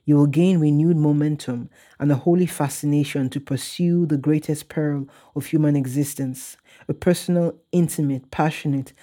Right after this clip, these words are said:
living relationship with the glorious creator of the universe. One of the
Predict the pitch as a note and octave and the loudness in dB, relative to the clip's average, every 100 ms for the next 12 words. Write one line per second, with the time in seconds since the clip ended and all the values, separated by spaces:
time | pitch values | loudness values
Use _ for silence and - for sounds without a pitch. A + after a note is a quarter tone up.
0 | - - C#3 E3 F3+ F3 C#3 C#3+ D3+ C#3+ | -18 -4 2 4 4 2 2 2 0 -2
1 | D3+ C#3+ C3+ C#3 C3 D#3 E3 D#3+ D#3+ - | -2 -4 -2 -2 2 4 4 2 0 -4
2 | - C3+ C#3 C3+ D3 - - B2+ - - | -4 0 0 -2 -6 -6 -6 -6 -8 -8
3 | B2+ C#3 C#3 B2 B2 - - _ _ _ | -2 0 -2 -6 -14 -20 -20 _ _ _
4 | _ _ _ _ _ _ _ _ _ _ | _ _ _ _ _ _ _ _ _ _
5 | _ _ _ _ _ - C3+ E3 G#3+ D3 | _ _ _ _ _ -6 2 4 4 2